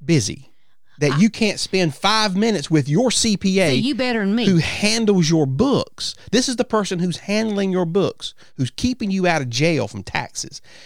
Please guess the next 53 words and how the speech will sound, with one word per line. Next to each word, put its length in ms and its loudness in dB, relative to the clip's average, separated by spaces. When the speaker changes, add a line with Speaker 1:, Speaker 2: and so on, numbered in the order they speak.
Speaker 1:
You 280 2
need 160 -2
to 60 -2
spend 340 -2
some 120 -8
time 340 -4
with 140 -4
this 140 -4
person. 460 -8
And, 320 -2
and 160 4
sure 300 2
enough, 260 0
she 240 -2
had 340 -2
some 140 -4
stuff 340 -2
she 200 -4
had 340 0
to 60 -4
deal 260 -2
with 120 -2
him 200 -2
on 280 -8
that 180 -2
need 320 2
to 60 -4
be 140 0
done 320 0
to 160 -2
that 240 -2
day. 440 -2
And 200 2
he 100 2
was 120 -2
like, 300 -2
"Okay." 480 0
So 380 -2
they 180 2
got 200 -2
it 80 -6
all 140 0
taken 360 -4
care 280 0
of. 100 -2
And 60 -6
she's 180 -4
like, 160 -4
"Thank 260 -6
you 60 -6
for 120 -12
keeping 320 -10
him." 140 -12